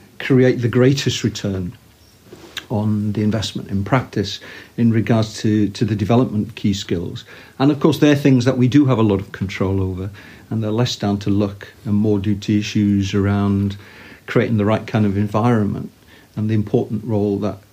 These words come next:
coaches and practitioners play in that particular process.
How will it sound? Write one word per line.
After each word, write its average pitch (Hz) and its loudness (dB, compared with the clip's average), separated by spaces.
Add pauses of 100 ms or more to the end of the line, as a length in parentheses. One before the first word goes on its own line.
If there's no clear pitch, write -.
coaches 107 -2 (160)
and 110 -4
practitioners 117 0
play 101 -6
in 107 -2
that 98 -4
particular - -8
process. 131 0